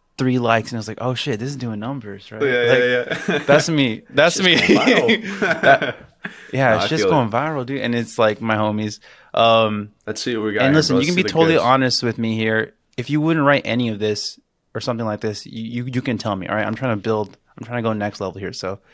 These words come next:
Speaker 2: <laughs>
Speaker 1: here you go. Here's my first tweet. All right, this was, uh, June, <laughs> June thirtieth, twenty fourteen.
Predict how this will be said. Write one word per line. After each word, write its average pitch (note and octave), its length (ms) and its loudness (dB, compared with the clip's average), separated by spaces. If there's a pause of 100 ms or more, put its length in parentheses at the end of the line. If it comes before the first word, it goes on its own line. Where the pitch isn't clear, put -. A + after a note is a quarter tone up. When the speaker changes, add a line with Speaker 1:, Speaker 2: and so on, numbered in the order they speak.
(120)
Speaker 2:
<laughs> - 240 -10 (100)
Speaker 1:
here B2 100 2
you A#2+ 60 4
go. A2+ 100 6
Here's C3 180 4
my C3+ 140 2
first A2+ 280 -2
tweet. G2+ 280 -8
All F#2+ 60 0
right, A2+ 260 2 (720)
this B2+ 200 -4
was, D3 360 2
uh, A#2+ 480 6
June, C3+ 420 -2 (220)
<laughs> C3 240 0
June C#3 220 0
thirtieth, B2+ 500 4
twenty C3 220 -2
fourteen. A#2 520 -2